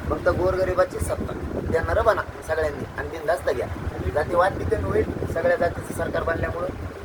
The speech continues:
हो ना, ते दोन उपमुख्यमंत्री बनलेले आहेत राव आता. एक तर सत्तर हजार कोटीवाला गेले,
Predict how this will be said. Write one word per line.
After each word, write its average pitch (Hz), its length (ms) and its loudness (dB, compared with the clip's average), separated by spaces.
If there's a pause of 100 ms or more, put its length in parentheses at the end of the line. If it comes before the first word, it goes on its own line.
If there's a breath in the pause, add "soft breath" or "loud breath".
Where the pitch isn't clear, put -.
(400)
हो 180 120 6
ना, 247 140 0
ते 226 180 8
दोन 240 300 2
उपमुख्यमंत्री 180 600 0
बनलेले 151 320 0
आहेत 127 120 0
राव 120 120 4
आता. 113 320 0 (680)
एक 170 180 -2
तर 196 60 -2
सत्तर 196 300 2
हजार 160 200 4
कोटीवाला 196 360 0
गेले, - 220 -2